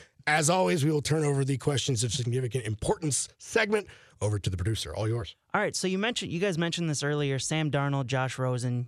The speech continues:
Speaker 2: U S C, U C L A. They've already had a little bit of a rivalry in college, um, but now Darnold has come out saying he'd be honored to play for any team, where Rosen said he doesn't wanna play for the Browns.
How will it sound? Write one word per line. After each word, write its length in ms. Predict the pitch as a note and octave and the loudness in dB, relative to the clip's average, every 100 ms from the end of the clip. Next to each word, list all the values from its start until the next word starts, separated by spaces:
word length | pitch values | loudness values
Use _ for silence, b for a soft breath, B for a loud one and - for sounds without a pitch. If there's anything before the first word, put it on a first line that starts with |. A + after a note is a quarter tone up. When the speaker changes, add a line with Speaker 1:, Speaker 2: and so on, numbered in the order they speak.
| - | -4
Speaker 2:
U 200 | C#3 E3 | -2 0
S 120 | D3+ | 0
C, 140 | - | -2
U 200 | D#3 C#3+ | -2 -2
C 180 | C3+ D3 | -2 -2
L 120 | C#3 | 0
A. 120 | B2+ B2 | 0 0
They've 140 | B2+ | 0
already 220 | E3+ F3+ | 0 0
had 180 | D3+ D3+ | 0 0
a 40 | |
little 240 | C3 C#3 D3 | 0 -2 0
bit 120 | C#3+ | 0
of 60 | B2+ | 0
a 80 | |
rivalry 540 | B2 A#2+ B2 C3 B2 A#2 | 0 0 0 0 0 0
in 120 | A2 | -2
college, 540 | C3+ B2+ A#2 G#2+ G#2 b b b - | 0 0 0 -2 -6 b b b -4
um, 320 | C#3 C#3 C#3 | 0 2 2
but 100 | C#3 C3 | 0 0
now 260 | D3 D#3+ | 2 0
Darnold 440 | C#3 D#3 D#3+ D#3 C#3+ | 0 0 2 0 0
has 360 | C#3 - - - | -2 -2 -6 -6
come 160 | E3 D#3 | -2 0
out 160 | C#3+ | 0
saying 260 | - D3 C#3 | 0 0 0
he'd 140 | C3+ C3 | -2 0
be 120 | C#3 | 0
honored 240 | C3+ C#3+ | 0 0
to 60 | B2+ | -2
play 200 | - C#3+ | -2 -2
for 140 | C3+ C3+ | 0 -2
any 140 | C3+ | -2
team, 320 | - C#3 C3+ | 0 0 0
where 180 | B2+ A#2+ | 0 0
Rosen 380 | A#2+ A#2+ B2 A#2+ | 0 0 0 -2
said 320 | - A#2+ A#2 b b b | -2 -2 -4 b b b
he 140 | - C#3+ | -2 -2
doesn't 180 | C3+ | 0
wanna 140 | B2 A#2 | -2 -2
play 180 | B2 A#2 | -2 -4
for 100 | A2+ | -2
the 80 | |
Browns. 480 | A#2 E3 C#3 G#2+ G#2+ | -2 0 0 -2 -6